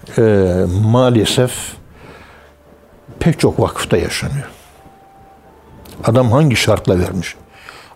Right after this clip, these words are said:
O şartın dışında kullanamazsın. Onun, e, devreye girip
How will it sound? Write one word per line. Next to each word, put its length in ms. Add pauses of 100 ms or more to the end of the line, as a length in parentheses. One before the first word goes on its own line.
O 100
şartın 480
dışında 360
kullanamazsın. 800 (1800)
Onun, 420 (480)
e, 320 (400)
devreye 420
girip 340